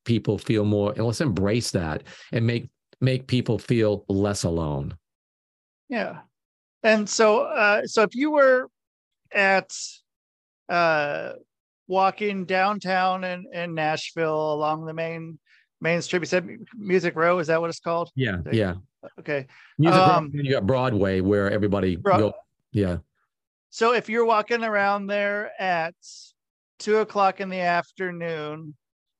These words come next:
Speaker 2: uh, on a regular day, where are you going to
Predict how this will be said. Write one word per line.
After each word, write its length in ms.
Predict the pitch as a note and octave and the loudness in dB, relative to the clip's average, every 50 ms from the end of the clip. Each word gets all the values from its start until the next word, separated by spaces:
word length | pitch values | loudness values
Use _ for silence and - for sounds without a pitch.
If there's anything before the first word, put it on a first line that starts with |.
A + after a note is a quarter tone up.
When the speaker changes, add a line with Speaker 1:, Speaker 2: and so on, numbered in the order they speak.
| _ _ _ _ _ _ _ | _ _ _ _ _ _ _
Speaker 2:
uh, 520 | F3 E3+ E3 D#3+ D#3 D3+ D3+ D3+ D3+ D3+ D#3 | 2 2 4 4 4 4 4 6 4 4 4
on 200 | D#3 D3+ E3+ E3 | 4 4 2 2
a 180 | E3 D#3+ D#3+ D#3+ - - _ _ _ F#3 | 2 0 0 -2 -4 -12 _ _ _ -4
regular 460 | E3 F3 F3 F3+ F3 F#3 F3+ F#3 F#3 | 0 0 0 2 0 -2 -2 -2 -2
day, 540 | E3 E3+ E3+ E3 D#3 D#3 D#3 D#3 D#3 D#3 D3+ C#3 _ _ _ _ _ _ _ _ | -2 -2 0 0 0 0 -2 -2 -4 -6 -10 -14 _ _ _ _ _ _ _ _
where 680 | - D#3 D#3 F3 F#3+ G3+ G3+ G#3 G#3 G#3 G#3 G#3 - - - _ _ | -20 -12 -4 -2 0 0 2 2 2 2 0 -2 -4 -8 -12 _ _
are 300 | - F3 E3+ E3+ E3+ F3 | -2 0 0 0 0 0
you 640 | F3 F3 F3 E3+ F3 E3+ F3 E3+ E3 D#3 D#3 D#3 D3+ C#3+ _ | -2 -6 -8 -6 -6 -4 -4 -4 -4 -6 -8 -10 -12 -12 _
going 480 | - D#3+ D#3+ D#3 D3+ D3+ D#3 D#3+ D#3 C#3+ - - | -6 -4 -4 -4 -6 -8 -10 -12 -14 -14 -10 -6
to 540 | E3+ E3 D#3+ D#3 D3+ D3+ D#3 D3+ D3+ E3 | -6 -4 -4 -4 -4 -4 -6 -6 -8 -10